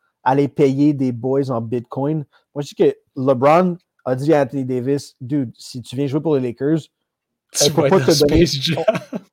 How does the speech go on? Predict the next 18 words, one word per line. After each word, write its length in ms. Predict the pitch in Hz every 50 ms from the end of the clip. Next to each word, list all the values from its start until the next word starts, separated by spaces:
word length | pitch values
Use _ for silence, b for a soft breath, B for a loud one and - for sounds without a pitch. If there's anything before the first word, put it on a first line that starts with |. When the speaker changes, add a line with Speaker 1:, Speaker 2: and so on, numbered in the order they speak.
| _ -
Speaker 1:
on, 60 | 160
on 40 | 160
peut 160 | - 139 -
te 80 | - 202
donner 260 | 175 156 180 190 202
un 60 | 196 165
max 300 | 156 147 160 170 - -
contract, 460 | - 156 151 - - 180 185 - -
puis 120 | - 185
en 100 | 160 151
plus, 280 | 151 - 190 208 208 -
on 80 | 170
peut 140 | 160 - 160
te 80 | 131 -
payer 280 | - 160 147 160 175
pour 200 | 170 - 147 123
Space 340 | - - - - 135 135 127 113
Jam. » 280 | 120 151 151 147 117